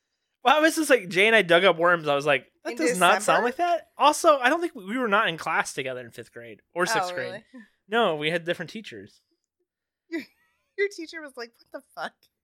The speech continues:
Speaker 1: What if you could become someone else? I would become James Bond.
Speaker 2: Finally.
Speaker 1: I must have seen a Bond movie recently.
Speaker 2: Yeah.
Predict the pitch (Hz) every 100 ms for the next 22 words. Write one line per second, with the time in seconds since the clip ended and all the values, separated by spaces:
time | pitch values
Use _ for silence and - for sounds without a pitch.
0 | _ 175 226 233 226 226 220 214 196 208
1 | 190 190 190 120 - - _ _ _ _
2 | _ _ _ _ _ _ _ _ _ _
3 | - 277 330 180 147 156 180 320 _ _
4 | _ _ _ _ _ _ _ - 143 147
5 | 143 143 247 151 _ _ _ _ 202 170
6 | - _ _ _ - 170 175 170 160 -
7 | 151 139 131 131 135 131 123 147 - 139
8 | 190 175